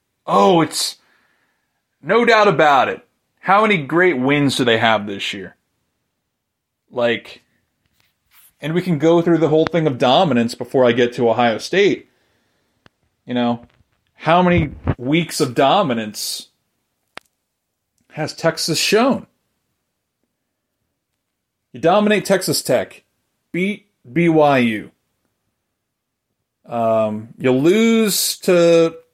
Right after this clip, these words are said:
Oklahoma. You beat Houston by seven.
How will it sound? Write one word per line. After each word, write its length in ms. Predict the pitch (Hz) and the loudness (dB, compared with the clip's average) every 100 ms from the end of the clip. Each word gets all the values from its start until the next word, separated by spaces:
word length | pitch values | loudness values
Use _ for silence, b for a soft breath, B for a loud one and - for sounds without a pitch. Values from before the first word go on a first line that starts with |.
| _ | _
Oklahoma. 800 | 165 180 165 147 147 123 95 - _ _ _ _ _ _ _ _ _ _ | 0 2 2 2 2 2 -2 -12 _ _ _ _ _ _ _ _ _ _
You 120 | 127 | -8
beat 260 | 123 208 180 | -4 -4 -4
Houston 440 | 190 190 - 170 | -2 0 0 0
by 200 | 147 139 | 2 0
seven. 480 | - 135 107 90 | 0 -2 -2 -6